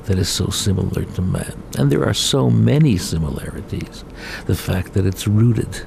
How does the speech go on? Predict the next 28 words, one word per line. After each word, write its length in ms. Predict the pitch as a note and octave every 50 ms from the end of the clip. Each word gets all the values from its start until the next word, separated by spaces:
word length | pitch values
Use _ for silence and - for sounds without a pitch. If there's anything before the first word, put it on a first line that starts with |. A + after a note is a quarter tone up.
| - - -
and 120 | - G2+ G2
a 40 |
human 420 | F#2+ G2 G2 G2 G2 G2 G2 G#2 G#2
being 320 | G2+ G#2 A2 A2+ B2 B2
has 280 | A2 C3+ A#2+ A#2 - -
to 100 | - G#2+ F#2
be 140 | F#2 F#2+
rooted. 360 | - - - - - - - - - - - - - - - - -
A 40 | G2
human 380 | A2 A2 A2 G#2+ A2 A2 A2 G#2+
being 220 | - A2 A2 G#2
has 320 | E2 - G2 G#2 G#2+ - -
to 100 | - G#2
be 160 | G#2 G#2 G2+
rooted 440 | G#2 G#2 A2 A#2 A#2+ A2+ A#2 G#2+ - - - - - - - - - -
in 420 | - B2+ B2 A#2+ B2 B2 B2 B2 A2 - - - - - - - -
a 60 | B2+
type 480 | - - - - C#3 D3 E3 E3 E3 - - - - - - - - -
of 380 | - A#2+ A#2 A2+ G#2+ G#2 - - - - - -
ground 920 | A2 A2+ A2 G2+ G2+ A2 A2+ A#2+ B2 A#2+ G#2+ G2 G#2 - - - - - - - - -
that 180 | G#2+ G#2 G2+ -
is 80 | G2 -
strong, 840 | - - - - - - - - - - - C#2+ - - - F#2+ - -
that 200 | G2+ G2+ G2+ G2
enables 680 | F#2+ - - - A#2 A#2+ A#2+ A2+ A2+ A2 G#2+ - A2+
him 220 | G#2+ G#2 G2+ F#2+ - - - - - - -
to 80 | - G2+
stand 760 | - - - - - A2+ A2+ A#2+ B2 A#2+ A#2+ A#2+ A#2 - -